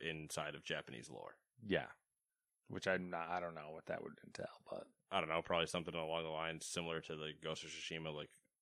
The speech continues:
Speaker 1: mystical D L C thing that happened.
Speaker 2: Yeah, I guess so.
Speaker 1: A lot of
Speaker 2: I don't
Speaker 1: dragons.
Speaker 2: know. I'm curious. We'll see.
Speaker 1: A lot of dragons. Probably a giant pig.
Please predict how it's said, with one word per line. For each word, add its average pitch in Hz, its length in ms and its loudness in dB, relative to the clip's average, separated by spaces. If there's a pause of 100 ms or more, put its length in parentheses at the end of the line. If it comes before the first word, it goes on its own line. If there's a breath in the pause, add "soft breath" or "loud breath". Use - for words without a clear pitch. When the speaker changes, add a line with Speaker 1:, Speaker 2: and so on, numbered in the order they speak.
(260)
Speaker 1:
mystical 85 800 0
D 87 120 2
L 82 100 2
C 87 260 0
thing 90 240 0
that 85 140 2
happened. 87 360 0 (300)
Speaker 2:
Yeah, 110 180 10
I 117 80 12
guess 110 200 4
so. 113 280 2 (1300)
Speaker 1:
A - 20 -8
lot 82 140 4
of 78 100 -2
Speaker 2:
I 151 160 12
don't 113 120 10
Speaker 1:
dragons. 85 80 0
Speaker 2:
know. 80 200 2
I'm 117 120 8
curious. 95 440 4
We'll 127 80 2
see. 92 240 0 (600)
Speaker 1:
A 82 40 -2
lot 80 80 2
of 78 60 -4
dragons. 80 600 2 (340)
Probably 85 260 6
a 80 40 2
giant 82 360 2
pig. 85 400 0